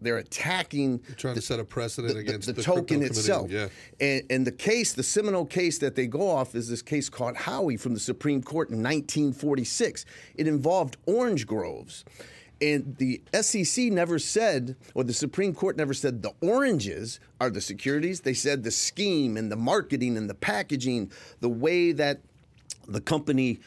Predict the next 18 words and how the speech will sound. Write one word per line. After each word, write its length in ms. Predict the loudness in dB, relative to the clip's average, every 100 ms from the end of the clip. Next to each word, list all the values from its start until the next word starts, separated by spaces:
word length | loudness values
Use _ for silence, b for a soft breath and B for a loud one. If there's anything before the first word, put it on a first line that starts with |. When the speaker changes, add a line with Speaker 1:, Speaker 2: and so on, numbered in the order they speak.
| B B
Speaker 1:
sold 540 | -4 0 4 6 6 2
it, 120 | -4 -2
that 320 | 0 2 0
was 280 | 2 2 4
an 80 | 2
unregistered 520 | 4 4 2 0 -4
securities 520 | -4 -2 0 2 2
offering. 460 | 2 2 0 -4 0
They 100 | 0
didn't 180 | 0 0
say 220 | 0 0
the 100 | -2
tracts 400 | -2 0 0 -4
of 80 | -2
land 300 | 0 2 2
were 80 | 0
the 100 | -2
security. 640 | -6 -6 -2 0 0 -2